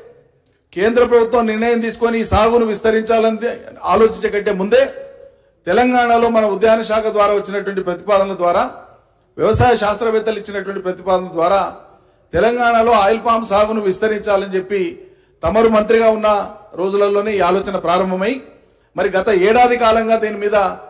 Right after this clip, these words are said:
ముమ్మరమైనటువంటి చర్యల్ని స్వీకరించడం జరిగింది అధ్యక్ష. అందులో భాగమే ఈ మొదటి సంవత్సరం ప్ర-, పైలట్ ప్రాజెక్ట్ కింద ఆరు వేల పైచిలకు ఎకరాలను ఇప్పుడు ప్లాంటేషన్ నడుస్తా ఉంది.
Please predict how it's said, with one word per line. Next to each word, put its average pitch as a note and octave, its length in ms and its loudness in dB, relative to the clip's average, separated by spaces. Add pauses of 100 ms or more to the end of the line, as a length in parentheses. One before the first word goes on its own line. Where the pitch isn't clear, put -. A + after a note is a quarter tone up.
(360)
ముమ్మరమైనటువంటి A3 720 0
చర్యల్ని G3+ 360 0
స్వీకరించడం F#3 540 -4
జరిగింది E3+ 300 -4
అధ్యక్ష. F#3+ 240 -4 (600)
అందులో G3 300 0
భాగమే A3 580 0 (380)
ఈ F#3+ 100 -8
మొదటి F#3 320 2
సంవత్సరం A3+ 460 0 (260)
ప్ర-, F#3 80 -4
పైలట్ G#3+ 440 -2
ప్రాజెక్ట్ G#3 380 0
కింద F#3+ 200 -2 (680)
ఆరు G3 220 2
వేల G#3+ 180 4
పైచిలకు G#3 400 -4
ఎకరాలను G#3 400 0
ఇప్పుడు G3 160 -4
ప్లాంటేషన్ F#3 500 -4
నడుస్తా E3+ 320 -4
ఉంది. D#3 240 -4